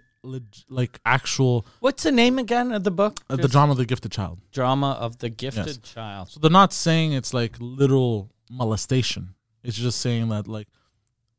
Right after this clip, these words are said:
Speaker 2: Who wrote this book? Do you, do you remember?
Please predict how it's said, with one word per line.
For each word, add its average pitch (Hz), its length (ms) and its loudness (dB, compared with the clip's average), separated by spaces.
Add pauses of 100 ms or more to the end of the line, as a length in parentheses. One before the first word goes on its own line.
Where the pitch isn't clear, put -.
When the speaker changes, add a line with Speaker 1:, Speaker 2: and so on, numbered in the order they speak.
(840)
Speaker 2:
Who 392 220 8
wrote 180 340 0
this 120 200 -4
book? 104 320 -6
Do 147 100 -6
you, 143 160 0
do 123 200 -4
you 139 40 2
remember? 135 460 -4